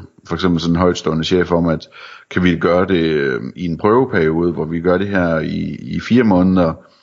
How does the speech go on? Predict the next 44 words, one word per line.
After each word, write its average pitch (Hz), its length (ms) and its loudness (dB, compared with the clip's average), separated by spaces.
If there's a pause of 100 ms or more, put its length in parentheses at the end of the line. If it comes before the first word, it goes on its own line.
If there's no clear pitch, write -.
(360)
og 85 120 -2
så 90 260 2
lukker 87 240 2
vi 82 100 0
det 82 100 -2
ned 90 120 2
igen, 85 220 2
hvis 90 140 0
ikke 90 120 0
det 85 120 -2
virker. 87 460 4 (200)
Øh, 82 400 2 (640)
kan 90 120 2
vi 90 60 4
gøre 92 280 4
det 95 60 -2
i, 85 320 -2 (480)
på 90 80 0
et 80 80 0
prøveområde, 95 880 2
hvor 82 140 -2
vi 82 120 -2
kun 92 220 0
tager 87 400 2 (180)
en 107 160 2
af 85 60 2
jeres 82 320 0
kategorier 87 680 2 (800)
og 92 120 0
gør 92 160 4
det 90 100 2
her, 90 220 2 (400)
og 92 100 -4
ser, 101 140 2
om 87 120 2
det 82 100 0
virker, 92 380 2 (440)
og 87 120 -2
så 87 80 -6
tager 92 160 0
en 85 80 0
beslutning 85 400 -2
bagefter 85 360 2
det, 95 280 0